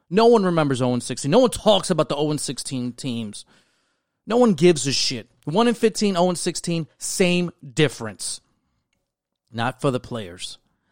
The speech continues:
Not for the coaches. But for us, definitely. We wanted to lose. And it is soul-crushing. And it's, what is it, Tuesday,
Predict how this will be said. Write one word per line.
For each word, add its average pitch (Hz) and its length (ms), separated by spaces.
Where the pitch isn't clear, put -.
Not 120 320
for - 160
the 107 100
coaches. - 600
But 131 120
for 143 260
us, - 400
definitely. 101 640
We 143 180
wanted 123 500
to - 80
lose. 95 460
And 131 140
it 147 80
is 147 100
soul-crushing. 104 840
And 131 320
it's, - 300
what 151 120
is 120 120
it, 113 100
Tuesday, 180 680